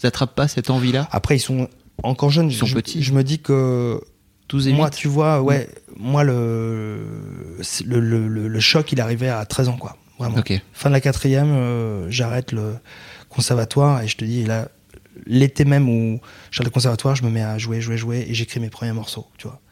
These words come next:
Speaker 2: Et je le savais, je le sentais, je disais à mon père, euh,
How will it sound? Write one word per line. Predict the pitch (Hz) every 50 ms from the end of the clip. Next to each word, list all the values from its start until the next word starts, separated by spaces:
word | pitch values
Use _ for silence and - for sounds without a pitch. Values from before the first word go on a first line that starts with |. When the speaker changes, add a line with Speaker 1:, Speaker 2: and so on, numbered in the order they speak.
| _ _ _ - - - - - - -
Speaker 2:
Et | 123 123
je | 113 120 135
le | 135
savais, | - - 165 156 165 160
je | 147 147
le | 139
sentais, | - 151 147 143 170 165 147
je | 135 123 117
disais | 123 131 135 139 139
à | 131 117 113
mon | 113 123 123
père, | 123 - 147 143 131
euh, | 123